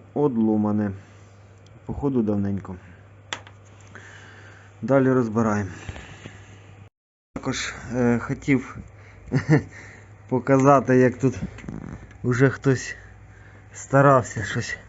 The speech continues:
наклепати. Я не знаю, що вони тут старались наклепати. В общем, нічого тут у них не вийшло.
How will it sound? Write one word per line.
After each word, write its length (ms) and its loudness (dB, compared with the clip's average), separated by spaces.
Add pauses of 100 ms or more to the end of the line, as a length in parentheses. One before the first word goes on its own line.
(800)
наклепати. 1000 2 (800)
Я 180 -2
не 160 -2
знаю, 440 -2 (640)
що 240 -6
вони 260 0
тут 200 -8
старались 560 -4
наклепати. 680 -2
В 80 -4
общем, 300 -4
нічого 400 -4
тут 240 -10
у 40 -6
них 240 -6
не 120 -2
вийшло. 360 -4